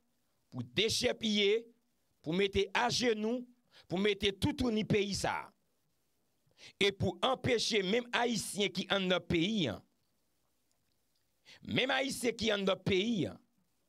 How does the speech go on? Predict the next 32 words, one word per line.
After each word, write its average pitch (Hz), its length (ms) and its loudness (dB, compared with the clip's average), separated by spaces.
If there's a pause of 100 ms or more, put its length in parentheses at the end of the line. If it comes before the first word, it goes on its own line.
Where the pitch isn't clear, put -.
(400)
menm 247 380 -2
Ayisyen 240 400 -2
ki 220 100 -2
nan 196 160 0
djaspora, 202 960 -2 (800)
yo - 160 2 (160)
anpeche 254 800 0
pou 202 160 -2
yo 185 100 2 (220)
viv 175 480 0 (460)
Ayisyen 196 360 0
ki 190 140 0
an 165 140 -2
nan 165 120 2
peyi, 160 320 2
an. 170 100 -6 (340)
E 196 120 2
si 202 240 -6
la - 120 0
ki 233 160 -4
nan 190 120 0
djaspora 190 640 0
yo, 247 140 0 (340)
ke 233 120 4 (260)
yo 170 260 0
ba 208 140 2
yo 185 80 0
degoutans, 240 880 -2 (600)
yo 185 260 2
ba 226 140 2
yo 202 100 0
depi 269 580 -2